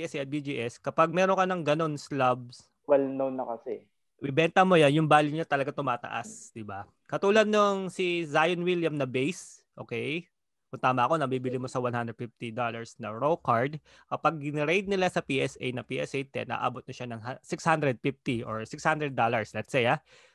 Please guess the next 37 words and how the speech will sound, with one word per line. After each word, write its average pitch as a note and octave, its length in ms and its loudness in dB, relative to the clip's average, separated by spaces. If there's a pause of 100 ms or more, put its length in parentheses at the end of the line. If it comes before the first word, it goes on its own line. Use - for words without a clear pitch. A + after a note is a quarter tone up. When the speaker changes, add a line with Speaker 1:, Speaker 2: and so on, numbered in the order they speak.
Speaker 1:
So, F3+ 160 2
meron G#3 160 6
ka G3+ 80 2
na F#3+ 160 2
kagad E3 240 4
na D3+ 80 2
five D#3 160 2
hundred C#3 240 -2
profits, - 720 -6
di - 80 -8
ba? A#2 160 0
Tama. A#2 320 -2 (480)
Pero G#3 320 4 (160)
kung A3+ 240 2
sa - 160 -6
H F#3+ 240 -2
G D#3+ 240 0
A E3 160 -2
ba, C3+ 160 2
same F#3 400 -2 (640)
raw E3+ 240 2
card E3 320 2
ni D3 160 -4
Zion C#3 400 0
Williams, B2+ 560 -6 (560)
tapos, C#3 720 2
ah, B2+ 240 2
pina-grade B2+ 800 -2
mo D3+ 80 -2
sa C3+ 160 0
kanila, B2 400 -2
which B2 160 -10
is - 80 -4
nakakuha A#2+ 400 0
ka A#2 80 -6
ng A#2 80 -8
ten A2 200 2